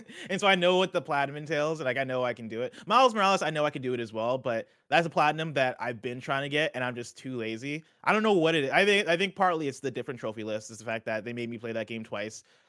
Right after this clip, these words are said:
That kinda threw me off. But then, you know, I'm, I'm, I'm sitting at the precipice of getting that platinum now, and I was describing to you right before the show the crossroads that I'm at, where all I have left is cleanup, right? I just gotta hundred percent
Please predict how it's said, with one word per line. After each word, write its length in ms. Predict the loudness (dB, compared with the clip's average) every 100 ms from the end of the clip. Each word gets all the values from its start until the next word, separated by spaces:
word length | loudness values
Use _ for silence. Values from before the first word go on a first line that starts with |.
| -8
That 160 | -6
kinda 200 | -4 -6
threw 160 | -6 -6
me 160 | -4
off. 260 | -2 -2 -4
But 140 | -4
then, 320 | 0 0 0 -8 _ _ _ _ _
you 120 | 0
know, 80 | 4
I'm, 240 | 6 4 4
I'm, 380 | 2 2 0 -6 -14 _ _ _
I'm 160 | 0 0
sitting 240 | 0 0
at 80 | 0
the 60 | 0
precipice 380 | -2 0 -6
of 100 | -6
getting 200 | -2 -2 0
that 120 | 0
platinum 320 | 0 -2 -2
now, 300 | -2 0 0
and 80 | 2
I 40 |
was 120 | 2
describing 340 | 0 0 0 0
to 80 | -4
you 100 | 0
right 220 | 0 0
before 300 | -4 -4 -4
the 80 | -4
show 440 | -2 -2 -2 -6 -10 _ -4
the 400 | 2 4 4 2
crossroads 640 | 0 6 6 4 -4 -4 -4
that 120 | -4
I'm 100 | -4
at, 180 | -10 -14 _ _ _
where 560 | 2 4 6 4 2 -2 _ _ _ _
all 160 | 4 6
I 60 |
have 180 | 6 4
left 180 | 2 -2
is 100 | -4
cleanup, 380 | -12 -8 -6 -8 _ -4
right? 220 | 0 2
I 100 | 2
just 120 | 0
gotta 180 | 2 2
hundred 140 | 0
percent 280 | -6 -8 -8